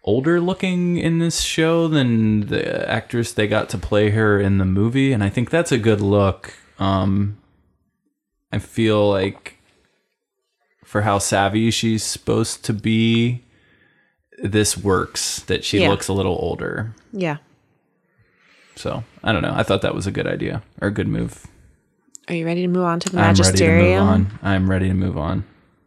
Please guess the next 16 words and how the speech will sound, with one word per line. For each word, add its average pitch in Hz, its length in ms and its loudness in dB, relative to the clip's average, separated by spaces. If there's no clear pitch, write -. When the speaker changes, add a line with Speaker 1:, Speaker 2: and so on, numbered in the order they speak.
Speaker 2:
The 196 80 -6
Magisterium, 170 960 0
um, 156 460 -4
Speaker 1:
Oh, 123 240 4
Speaker 2:
uh, - 120 -2
it, - 180 -6
what's 185 220 -2
Speaker 1:
I 170 40 2
Speaker 2:
up? 147 40 2
Speaker 1:
think 151 120 0
we're 139 80 2
skipping 120 280 -2
ahead 107 160 2
a 107 60 4
little 98 160 4
bit. 95 400 -2